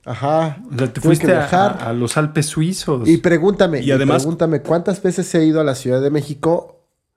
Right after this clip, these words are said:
Speaker 1: que no sea de trabajo, o sea, que sea de placer.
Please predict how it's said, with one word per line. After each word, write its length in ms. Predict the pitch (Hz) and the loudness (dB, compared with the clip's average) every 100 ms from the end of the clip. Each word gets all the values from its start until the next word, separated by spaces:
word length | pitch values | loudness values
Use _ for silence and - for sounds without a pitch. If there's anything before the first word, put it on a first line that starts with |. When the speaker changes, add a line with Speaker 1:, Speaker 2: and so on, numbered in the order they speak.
| _ _ _ - | _ _ _ -6
Speaker 1:
que 120 | 123 | -2
no 240 | 120 123 | 0 0
sea 200 | 123 131 | 0 0
de 100 | 120 | 0
trabajo, 540 | 117 107 127 143 104 - | 0 2 2 0 -6 -10
o 40 | |
sea, 120 | 101 110 | -12 -8
que 80 | |
sea 100 | - | -4
de 60 | 127 | -4
placer. 500 | 127 104 - 143 | -4 -10 -4 -4